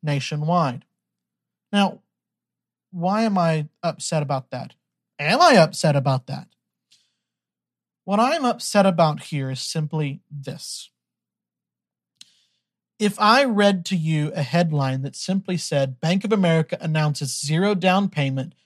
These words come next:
zero closing costs for first-time home buyers in predominantly white communities nationwide," what would be your reaction?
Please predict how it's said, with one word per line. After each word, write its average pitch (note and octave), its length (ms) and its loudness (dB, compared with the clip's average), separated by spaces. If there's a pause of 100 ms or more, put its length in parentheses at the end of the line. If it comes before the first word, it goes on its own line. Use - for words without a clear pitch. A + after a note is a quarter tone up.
(160)
zero D#3 360 0
closing D#3 480 -2
costs C#3 500 -2 (260)
for E3 120 -2
first-time F3+ 560 0
home A#3+ 260 0
buyers C#3+ 640 2 (420)
in F3+ 140 0
predominantly F#3 800 2
white D3 600 -2 (160)
communities C3+ 640 -2
nationwide," C3 720 -8 (3000)
what A#3+ 120 -4
would D4+ 100 -10
be B3+ 100 -4
your D#3+ 200 -2
reaction? C3 640 -6